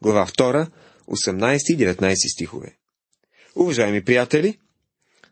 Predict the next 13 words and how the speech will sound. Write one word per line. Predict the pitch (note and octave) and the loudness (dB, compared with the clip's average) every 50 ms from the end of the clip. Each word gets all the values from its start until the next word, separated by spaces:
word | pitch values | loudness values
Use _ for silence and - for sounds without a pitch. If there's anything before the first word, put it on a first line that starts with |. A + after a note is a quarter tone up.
| _ - | _ -4
в | D3 F3+ F#3 | -4 -2 2
това | - A#3 G#3 - | 2 0 0 2
предаване | - G#2+ G2 G#2+ G#2+ G2+ A#2 C#3 F3 | 0 0 2 2 2 2 2 2 2
изучавахме | G3+ F#3 D3 - C#3 C3 C3 B2 - A#2 A#2 A2+ A2 | 0 0 0 0 2 2 2 2 0 -2 -2 -2 -2
глава | G2 G#2 G2+ G2+ G2+ A2+ A#2+ A#2+ - _ - - - - _ _ _ | 0 0 0 2 2 2 0 0 -4 _ -20 -20 -20 -20 _ _ _
втора. | - - _ - D3+ C3 G2+ F2 D#2 - - - - - - | -20 -8 _ -2 0 0 0 -4 -6 -10 -14 -14 -14 -12 -8
Спряхме | - F3+ F3 F3+ F3+ F3+ G#3 G#3 G#3 | -2 0 0 0 0 0 0 -2 0
се | - - - | 0 0 0
на | F3 G#2 E2+ - | 0 0 -2 -2
първото | - E3 F3 F#3+ F#3 F#3+ F#3+ G#3 G#3+ | -2 -2 0 0 0 -2 0 -2 -2
чудо | - - D3+ C3 B2 B2 | 0 2 2 2 2 0
на | B2 A#2+ | -2 -2
Спасителя | - - - A2+ - D3+ D#3 D3+ - E3 E3+ F#3 F#3+ | -4 -6 -6 -2 0 0 0 0 0 2 2 2 0